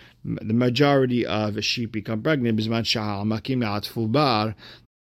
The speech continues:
when the valley fills with, uh, crop, that's Adar. Ve'ika Nami, there's also later ones, which Yitro'au Af Yashiru in Nisan. Great. Ela Rabbi Elazar ve'Rabbi Shimon, they hold that majority of sheep get pregnant in Nisan.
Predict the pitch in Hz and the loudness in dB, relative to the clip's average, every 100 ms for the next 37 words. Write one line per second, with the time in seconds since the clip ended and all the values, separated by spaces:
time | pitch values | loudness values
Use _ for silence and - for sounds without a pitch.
0 | _ 98 110 107 101 113 127 139 127 113 | _ -4 2 2 2 2 4 4 4 2
1 | 101 - 110 110 110 95 107 107 101 - | -2 -2 2 4 2 0 0 0 -2 -6
2 | 92 82 92 - 190 143 92 - 107 - | -6 -4 -4 2 4 4 0 -6 -8 -4
3 | 113 147 135 98 101 110 156 - 131 110 | 0 2 2 2 -2 2 2 4 0 0
4 | 98 98 120 127 120 135 147 160 - 127 | -2 -2 -2 0 0 2 4 4 4 4
5 | 117 120 135 151 139 117 101 123 147 - | 4 4 4 4 4 4 2 2 0 -2
6 | - - - - 127 127 - 127 123 127 | -14 -20 -20 -4 0 0 0 -2 2 2
7 | 151 160 139 139 139 - 180 151 151 143 | 4 4 4 2 2 6 6 6 4 2
8 | 143 135 120 151 127 101 104 _ _ _ | 2 2 4 4 2 0 -4 _ _ _
9 | _ - 135 135 92 - - - - 131 | _ -6 0 0 0 -8 -20 -20 0 6
10 | 147 139 127 127 156 175 147 117 127 139 | 6 6 4 6 8 8 6 2 2 2
11 | 143 120 120 110 120 147 - - 131 117 | 2 2 0 2 2 2 2 2 0 0
12 | 104 165 151 127 110 117 135 127 120 135 | 2 4 6 4 0 4 4 4 4 4
13 | 123 113 110 120 117 117 131 131 135 127 | 4 2 0 0 0 2 4 4 4 4
14 | 120 104 - 139 123 - 120 - 117 117 | 2 2 -2 0 0 0 -2 0 -4 -2
15 | 107 110 104 170 160 131 | -2 -2 0 2 2 2